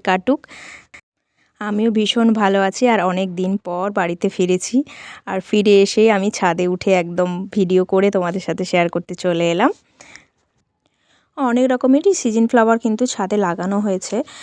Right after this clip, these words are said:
তবে সব ফুল তো আর একসাথে ফোটে না। আপাতত যেই ফুলগুলো ফুটেছে, সেগুলোই তোমাদের সাথে আমি শেয়ার করলাম। এদিকে দেখো, ইনকাগুলো মোটামুটি ভালোই হয়েছে, যার, যেহেতু আমি ছোট টবে দিয়েছিলাম,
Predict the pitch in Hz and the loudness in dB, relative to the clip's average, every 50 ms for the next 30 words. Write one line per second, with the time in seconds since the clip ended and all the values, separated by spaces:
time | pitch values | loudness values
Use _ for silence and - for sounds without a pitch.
0 | - - - _ - 214 208 233 240 - - 226 202 202 - - 233 226 - 240 | -20 -20 -12 _ -6 -2 -2 -2 -2 0 0 0 0 0 0 -2 0 0 0 0
1 | 226 220 202 202 - - 214 - 254 254 - - 196 190 - 220 247 269 269 165 | 0 0 -2 -4 -6 -6 -4 -2 -4 -2 -2 -2 -2 -2 0 2 4 4 4 2
2 | - _ _ _ _ _ _ _ _ _ _ _ _ _ _ _ _ _ _ _ | 0 _ _ _ _ _ _ _ _ _ _ _ _ _ _ _ _ _ _ _
3 | - 208 202 196 - 233 233 262 262 302 285 262 269 262 254 - 233 214 202 208 | -10 -10 -8 -4 -4 -2 0 0 0 -2 -2 -2 -2 -2 -2 -2 -2 -2 0 0
4 | 208 208 214 - - 185 190 180 - - 285 392 - 247 202 185 180 180 190 - | -2 -2 -4 -6 -6 -6 -6 -4 -2 -2 -2 -2 0 -2 -2 -2 -4 -6 -6 -6
5 | 190 180 175 180 180 - - 175 180 180 180 180 180 196 - - 180 170 185 - | -6 -6 -4 -6 -6 -6 -8 -6 -4 -4 -4 -4 -4 -6 -4 -4 -4 -4 -4 -6
6 | - 175 170 160 160 175 220 277 - - - - - - - - _ - 208 220 | -6 -6 -6 -4 -2 -2 -4 -4 -6 -10 -20 -20 -20 -20 -20 -20 _ -10 -6 -4
7 | 220 247 269 262 262 254 - 285 294 269 226 202 - 226 220 214 220 220 226 254 | -2 0 2 2 0 0 0 0 2 2 0 0 0 0 0 0 0 2 2 2
8 | 320 508 523 - 269 269 226 196 202 196 196 196 214 277 262 220 - - 180 180 | 2 0 -2 -4 -2 -2 -2 -2 -2 -4 -4 -2 -2 -2 -2 -2 -2 -2 -2 0
9 | 196 208 220 220 196 190 196 - 262 277 269 - - 196 196 175 180 180 175 - | 0 0 0 0 0 -2 -2 -2 -4 -4 -4 -6 -8 -6 -4 -2 -2 -2 -4 -4
10 | 185 - 208 226 226 240 226 208 220 233 - - 196 185 196 202 202 202 190 190 | -4 -2 -2 -2 0 0 0 0 0 -2 -2 -4 -4 -4 -2 -2 0 0 0 0
11 | 196 185 185 180 175 175 175 - 185 175 170 180 | -2 -2 -2 -4 -4 -4 -4 -4 -4 -4 -2 -2